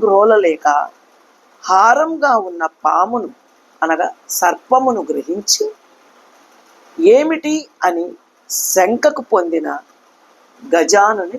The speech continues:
ప్రార్థింతును అనిన అల్లసాని ప్రద్దన్న కవిత్వంకు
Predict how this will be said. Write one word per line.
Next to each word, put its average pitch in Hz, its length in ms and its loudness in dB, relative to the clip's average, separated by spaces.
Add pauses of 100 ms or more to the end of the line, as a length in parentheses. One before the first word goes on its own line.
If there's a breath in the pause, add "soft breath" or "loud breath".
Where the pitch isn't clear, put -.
(140)
ప్రార్థింతును 143 800 -4 (1300)
అనిన 208 300 2 (1120)
అల్లసాని 254 640 2
ప్రద్దన్న 185 540 -2
కవిత్వంకు 165 800 -4